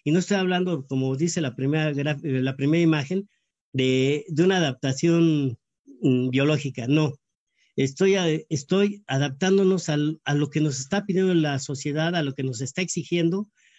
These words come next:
a todos los que están alrededor mío, tenemos que adaptarnos a eso. Y tenemos que adaptarnos a nuestro entrenador, cómo vislumbra, cómo ve, porque también hay, hay muchos entrenadores que han dicho, "Pues no, ahorita no te entreno porque no nos dan permiso, no hay esto, no hay lo otro",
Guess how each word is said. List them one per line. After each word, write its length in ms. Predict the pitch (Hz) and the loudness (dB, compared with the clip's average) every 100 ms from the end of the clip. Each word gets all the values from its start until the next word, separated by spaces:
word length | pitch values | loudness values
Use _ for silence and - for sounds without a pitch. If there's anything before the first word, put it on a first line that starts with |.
| _ | _
a 140 | 135 139 | -6 0
todos 200 | 202 202 | 2 4
los 140 | 190 | 2
que 80 | 147 | -4
están 260 | - 185 | -4 -2
alrededor 580 | 190 151 135 139 139 170 | 0 -2 -2 -2 0 0
mío, 200 | 175 185 | 0 0
tenemos 420 | 175 156 190 196 | 0 0 2 0
que 80 | - | -4
adaptarnos 560 | 180 165 - 156 165 - | -6 -6 -4 -4 -4 -4
a 60 | |
eso. 260 | 170 - - _ _ _ _ | -8 -8 -16 _ _ _ _
Y 120 | 139 | -4
tenemos 340 | 139 151 180 - | 0 2 2 0
que 80 | 180 | 0
adaptarnos 720 | 170 139 170 165 175 185 - | 0 0 -2 0 0 0 0
a 80 | 131 | 0
nuestro 320 | 131 127 127 | 0 -2 -8
entrenador, 640 | 120 123 120 147 208 226 - _ _ | -8 -6 -2 0 0 0 -8 _ _
cómo 260 | - 170 165 | 0 2 2
vislumbra, 640 | 139 131 160 190 202 196 | 0 0 2 2 2 -2
cómo 320 | 190 165 143 | -2 -2 0
ve, 240 | 139 196 233 - | 0 0 -2 -6
porque 220 | 139 143 | -6 -4
también 320 | 151 165 180 | 0 2 2
hay, 180 | 175 175 | 0 -2
hay 140 | 165 170 | 0 2
muchos 640 | 180 175 170 139 139 - _ _ _ _ | 2 2 -2 -2 -6 -14 _ _ _ _
entrenadores 560 | 131 143 139 147 175 151 | -2 0 0 2 0 0
que 100 | 160 | 2
han 120 | 160 | 2
dicho, 320 | 165 - 147 - - _ | 2 -2 -6 -8 -20 _
"Pues 120 | 151 | 2
no, 100 | 170 | 4
ahorita 340 | 208 208 214 190 | 4 2 2 0
no 120 | 202 | 2
te 100 | 190 | 2
entreno 540 | 160 156 220 247 254 | 0 2 0 0 0
porque 240 | 190 143 147 | -2 -2 0
no 200 | 170 180 | 2 2
nos 160 | 165 | 0
dan 180 | 160 160 | 0 -2
permiso, 460 | 151 156 220 220 214 | -2 0 2 2 0
no 120 | 185 | 0
hay 200 | 175 202 | 0 -2
esto, 260 | 226 220 | -2 -2
no 140 | 196 190 | -4 -2
hay 80 | 185 | 0
lo 120 | 208 | -2
otro", 320 | 226 240 269 | -2 -8 -10